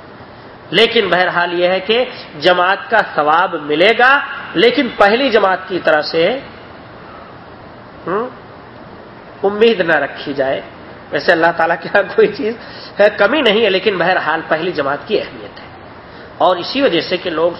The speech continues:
سستی اور لوگوں کے اندر وہ ہو جائے گی۔ بعض لوگوں نے کہا کہ دوسری جماعت نہیں، پھر ثواب سے محروم آدمی، ثواب سے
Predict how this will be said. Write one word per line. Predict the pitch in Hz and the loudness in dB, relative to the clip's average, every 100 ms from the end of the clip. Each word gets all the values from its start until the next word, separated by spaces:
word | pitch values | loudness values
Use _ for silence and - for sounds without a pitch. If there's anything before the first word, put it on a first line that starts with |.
| - | -10
سستی | 165 - - 190 | -12 -6 0 2
اور | 165 170 - - - | 2 -2 -6 -18 -10
لوگوں | 156 170 175 | 0 0 0
کے | 175 | 0
اندر | 170 170 | 0 0
وہ | 165 | 2
ہو | 170 | 2
جائے | 180 170 175 | 2 0 0
گی۔ | 185 214 - - | -2 -6 -8 -6
بعض | 143 175 175 | 0 0 2
لوگوں | 185 185 | 0 2
نے | 190 | 0
کہا | 180 190 | 0 0
کہ | 196 | -2
دوسری | 175 175 202 | -6 -6 -4
جماعت | 185 185 180 | -2 0 0
نہیں، | 180 156 | -2 -2
پھر | 151 123 - - | -4 -8 -14 -10
ثواب | - 165 175 | -2 0 0
سے | 208 | 0
محروم | 185 175 190 | 0 0 0
آدمی، | 143 - 143 - - - - - - - - - - - - - | -2 -6 -16 -16 -18 -20 -20 -20 -20 -20 -20 -20 -20 -20 -20 -6
ثواب | 143 160 | 0 0
سے | 160 190 269 | 2 -2 -2